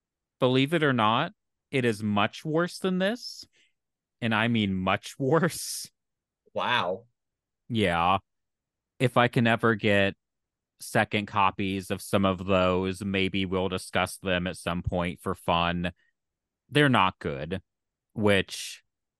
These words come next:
Speaker 1: all love and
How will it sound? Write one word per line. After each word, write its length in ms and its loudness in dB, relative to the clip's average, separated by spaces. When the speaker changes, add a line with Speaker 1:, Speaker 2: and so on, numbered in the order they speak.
Speaker 1:
all 540 6
love 520 2
and 480 -4